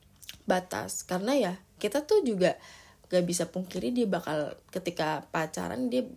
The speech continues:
bakal gak suka sama orang yang lebih cantik gitu.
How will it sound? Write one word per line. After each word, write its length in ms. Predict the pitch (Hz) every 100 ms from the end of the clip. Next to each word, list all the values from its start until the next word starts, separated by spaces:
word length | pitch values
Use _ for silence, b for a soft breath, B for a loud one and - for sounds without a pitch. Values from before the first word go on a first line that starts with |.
| -
bakal 640 | - 180 175 - - - 185
gak 160 | 175
suka 320 | - 175 - -
sama 240 | - 175 165
orang 320 | 160 170 160
yang 80 | 151
lebih 320 | 156 175 175
cantik 400 | - - 185 - -
gitu. 240 | - -